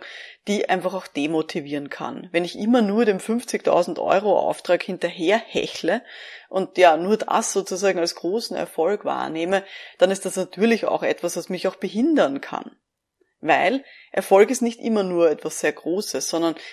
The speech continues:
Erfolge, so wie ich sie definiere, die können auch im Arbeitsalltag passieren. Das sind so kleinere Schritte, kleinere Erfolge. Es kann zum Beispiel auch sein, ja, dass ich mich jetzt freue,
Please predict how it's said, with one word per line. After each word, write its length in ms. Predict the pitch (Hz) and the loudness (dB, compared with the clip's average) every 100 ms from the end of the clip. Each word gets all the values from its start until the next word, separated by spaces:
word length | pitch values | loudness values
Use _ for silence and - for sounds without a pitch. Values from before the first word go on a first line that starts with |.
| - | -14
Erfolge, 580 | - - 180 170 254 226 | -12 0 6 8 8 6
so 160 | 208 185 | 2 -2
wie 160 | 196 | -4
ich 120 | 233 | -6
sie 80 | - | -4
definiere, 560 | 202 202 196 185 180 233 | -2 -2 -2 -6 -2 -2
die 100 | 196 | -4
können 420 | _ - 190 240 | _ -2 0 0
auch 120 | 196 | 0
im 120 | 220 | -2
Arbeitsalltag 800 | - - 202 - - 123 - - | 0 2 2 0 -4 -4 -6 -6
passieren. 460 | - - - 156 147 | -10 -12 -4 -4 -2
Das 120 | 151 | -4
sind 160 | 202 190 | -4 0
so 160 | 196 196 - - | 0 0 -16 -12
kleinere 560 | - 151 185 254 214 170 | -2 2 4 4 2 -2
Schritte, 380 | - 165 - 170 | -4 -6 -6 -4
kleinere 460 | 185 180 208 208 | 0 0 0 -2
Erfolge. 640 | 175 180 - 185 175 - - - | -2 0 2 2 2 -2 -4 -18
Es 140 | - | -8
kann 200 | - 175 | -4 -2
zum 120 | - | 2
Beispiel 260 | 190 175 175 | 0 2 2
auch 100 | 175 | 2
sein, 300 | - 170 170 - - - - | 4 4 2 -4 -20 -6 4
ja, 180 | 269 | 4
dass 160 | 202 208 | 4 0
ich 140 | 208 | 0
mich 180 | 220 208 | 0 2
jetzt 260 | 220 - - | 0 0 -10
freue, 640 | - - 156 170 226 285 | -12 2 6 8 8 6